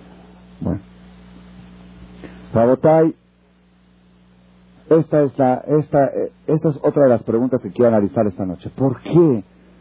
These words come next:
Rab Chaim Vital dijo que el barómetro de Bartel Camoja es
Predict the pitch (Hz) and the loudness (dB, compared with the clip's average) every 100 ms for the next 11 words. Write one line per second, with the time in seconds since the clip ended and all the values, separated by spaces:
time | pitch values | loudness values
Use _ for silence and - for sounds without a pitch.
0 | _ 117 104 - 127 139 117 113 123 123 | _ -4 -2 -2 -2 0 0 -2 0 0
1 | 107 127 - 107 - 107 95 101 117 131 | 2 -2 0 -6 -2 -2 0 0 0 0
2 | 117 - 104 82 98 95 92 117 117 - | -2 -2 -4 -2 -2 -2 -2 -2 -2 -2
3 | 107 123 104 104 113 - - - - - | -2 -2 -2 -4 -4 -10 -20 -20 -20 -20
4 | _ 127 135 | _ 2 2